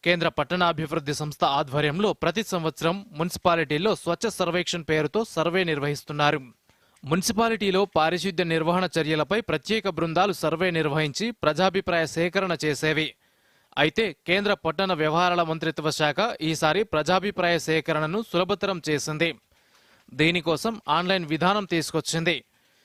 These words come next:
జిల్లా వ్యాప్తంగా ఆరు మున్సిపాలిటీలకు క్యూఆర్ కోడ్లను జారీ చేసింది. క్యూఆర్ కోడ్ స్కాన్ చేసి తమ అభిప్రాయాలను తెలియజేయాల్సి ఉంటుంది.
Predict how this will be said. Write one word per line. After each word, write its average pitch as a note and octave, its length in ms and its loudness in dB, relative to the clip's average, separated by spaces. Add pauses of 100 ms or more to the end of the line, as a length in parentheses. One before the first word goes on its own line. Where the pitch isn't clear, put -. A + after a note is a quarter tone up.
(160)
జిల్లా F#3 340 2
వ్యాప్తంగా F#3 680 -2
ఆరు E3 220 2
మున్సిపాలిటీలకు E3+ 1080 -2
క్యూఆర్ G3+ 300 0
కోడ్లను F#3 380 0
జారీ D3+ 420 2
చేసింది. E3 420 -2 (680)
క్యూఆర్ G#3 320 2
కోడ్ G3+ 240 0
స్కాన్ D#3+ 460 0
చేసి E3 260 -2
తమ F3 200 0
అభిప్రాయాలను E3+ 680 0
తెలియజేయాల్సి D#3+ 680 0
ఉంటుంది. D3 500 -2